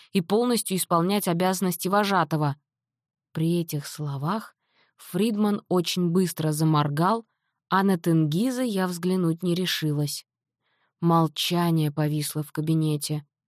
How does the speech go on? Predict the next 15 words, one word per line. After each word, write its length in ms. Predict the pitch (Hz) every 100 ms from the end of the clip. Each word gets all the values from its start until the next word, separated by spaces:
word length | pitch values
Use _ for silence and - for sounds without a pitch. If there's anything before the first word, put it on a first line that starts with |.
| _ _
страшное 880 | - - 151 156 175 - 214 214 220
и 180 | - 175
беспросветное. 1200 | 175 - 180 175 - 156 156 143 151 151 151 151 _ _ _ _ _ -
Начальник 760 | 165 160 - 208 233 233 220 _ _ _ -
осторожно 680 | 170 - 180 202 214 185
покосился 640 | 165 160 165 165 190 190 202
на 100 | 196
своего 420 | - 175 165 165
подчиненного. 960 | 165 180 - 196 185 160 156 156 156 156 _ _ _ _ _ _ _ _ _
«Зоя», 760 | 151 147 156 175 190 180 147 143 _ _ _ -
бесцветным 720 | 156 - - 160 147 151 147
голосом 460 | 156 151 147 156
произнес 540 | 147 156 151 156 147 -
командир 520 | 156 156 156 160 156
мочалок, 640 | 156 147 165 147 147 147